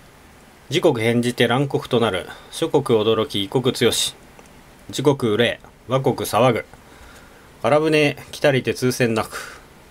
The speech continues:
漁船休止、便船やむ。家中の働き、諸中の苦しみ。野中の悩み、日中の務め。」ペリー、ペリー艦隊来航当時の様子を実にうまく伝えているが、普通よく知られている風習は次の教科である。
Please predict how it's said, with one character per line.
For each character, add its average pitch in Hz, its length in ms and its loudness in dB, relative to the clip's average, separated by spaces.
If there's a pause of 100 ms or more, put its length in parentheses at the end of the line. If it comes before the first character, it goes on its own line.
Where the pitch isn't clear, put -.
(840)
漁 113 100 -6
船 147 220 2
休 135 140 0
止、 107 240 -2
便 113 200 -2
船 110 180 0
や 104 100 -2
む。 95 200 -6 (380)
家 151 140 2
中 120 240 2
の 107 140 0
働 107 340 0
き、 107 260 -4 (720)
諸 131 200 -2
中 110 180 -2
の 95 100 -4
苦 98 200 -8
し 101 100 -8
み。 95 160 -8 (1200)
野 135 100 2
中 120 300 0
の 101 200 -4
悩 98 240 -2
み、 92 320 -6
日 98 160 -10 (120)
中 127 180 0
の 113 80 0
務 104 280 -4
め。」 87 100 -8 (960)
ペ 180 120 2
リ 139 220 2
ー、 139 100 -16
ペ 143 120 2
リ 180 180 2
ー - 20 -20
艦 165 220 2
隊 117 220 0
来 120 180 0
航 127 300 2
当 120 180 4
時 101 100 -4
の 120 280 0
様 110 160 -2
子 - 140 -4
を 110 60 4
実 120 280 0
に 113 80 4
う 110 40 2
ま 110 140 2
く - 60 -14
伝 107 220 -2
え 98 40 -2
て 110 80 -2
い 101 60 0
る 101 80 -2
が、 127 260 2
普 - 80 -20
通 147 180 -2
よ 147 140 4
く 131 80 -12
知 - 140 -4
ら 123 100 4
れ 123 100 2
て 127 120 0
い 120 60 2
る 120 60 0
風 117 160 0
習 120 160 0
は 113 100 2
次 147 260 -2
の 117 120 2
教 131 200 2
科 113 100 2
で 104 80 -2
あ 107 60 -2
る。 92 100 -8